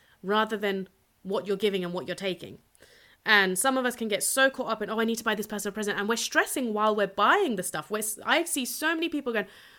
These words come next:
"Oh, gotta do the Christmas list again." And, "Oh, gotta wrap them now." And, "Oh, I've got this list." And, "Oh, it's so busy." And, "Oh." And it's like, if you're gonna moan about it, why are you doing it?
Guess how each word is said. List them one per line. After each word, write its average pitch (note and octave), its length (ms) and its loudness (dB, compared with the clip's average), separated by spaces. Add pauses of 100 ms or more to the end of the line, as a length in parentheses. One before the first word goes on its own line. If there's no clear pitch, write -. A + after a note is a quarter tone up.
(120)
"Oh, A3+ 360 0 (320)
gotta G#3 220 2
do G#3+ 80 2
the A3+ 80 0
Christmas A#3 340 -6
list G#3+ 140 -6
again." G3+ 220 0
And, F3+ 160 0
"Oh, G#3+ 320 0
gotta A3 180 -4
wrap G#3+ 240 -2
them A3+ 140 -4
now." F#3+ 120 0
And, G3 140 -4
"Oh, G#3+ 200 4
I've F#3+ 120 -4
got G#3 140 -8
this B3 160 -4
list." A#3 100 -4
And, G3+ 160 -2
"Oh, A3+ 140 0
it's F#3+ 140 -2
so B3 120 0
busy." A#3 260 -2
And, F#3 100 -2
"Oh." A3 40 -2
And G#3+ 80 -2 (160)
it's C4+ 120 -2
like, D4+ 100 2
if - 60 -4
you're D#4+ 80 -2
gonna A4 160 4
moan C#4 280 4
about F3+ 280 4
it, F#3 120 -2
why A3 320 8
are C#4 40 6
you B3+ 180 0
doing F#3+ 300 2
it? D3 120 -8